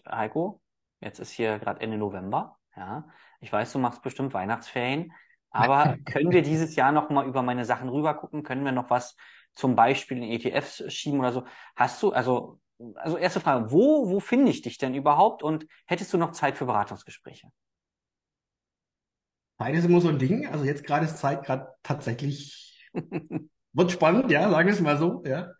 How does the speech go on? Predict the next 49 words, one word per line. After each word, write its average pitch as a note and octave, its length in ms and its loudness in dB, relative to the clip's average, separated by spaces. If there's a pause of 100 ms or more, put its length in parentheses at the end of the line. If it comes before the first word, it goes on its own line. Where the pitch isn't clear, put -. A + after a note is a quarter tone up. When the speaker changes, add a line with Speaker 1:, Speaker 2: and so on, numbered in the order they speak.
(400)
Speaker 2:
Äh, C#3+ 800 2 (120)
also D#3+ 560 0 (220)
am E3 180 -2
allerbesten, E3+ 680 2
ich C#3+ 140 -4
meine, C3 140 0
viele C3 260 -4
haben C3 140 0
auch C3 160 -2
Insta, C#3 440 2
sind B2+ 140 -2
auf A#2+ 100 -4
Insta B2+ 280 -4
unterwegs, A#2+ 640 -2
ja, A#2 260 -4
da A#2 80 -6
sieht A#2 240 -6
man G#2+ 140 -8
eigentlich A#2 140 -8
ja A#2 100 -8
immer A2 200 -8
relativ, A2+ 540 -10
äh, F2+ 280 -10
viel B2+ 360 -2
ja B2 160 0
auch A#2+ 100 -6
von, A#2 320 -4
von A#2 180 -6
jemand B2 380 0
auch, B2 240 -4 (400)
Speaker 1:
Mhm. B2+ 200 -16 (400)
Speaker 2:
äh, B2+ 340 2
da A#2+ 60 2
haben B2 100 0
wir A#2+ 80 2
auch A2 60 -4
viel C3+ 120 -4
Content, B2 500 0
da B2 80 2
kann A#2+ 200 -6
man A#2 100 -2
einen A2+ 80 -8
Termin A#2+ 380 -2
buchen C3 260 -6
oder E3 380 2
halt E3+ 140 2
auf D#3 140 -6
unserer C#3+ 280 -6
Seite, F#3+ 480 -2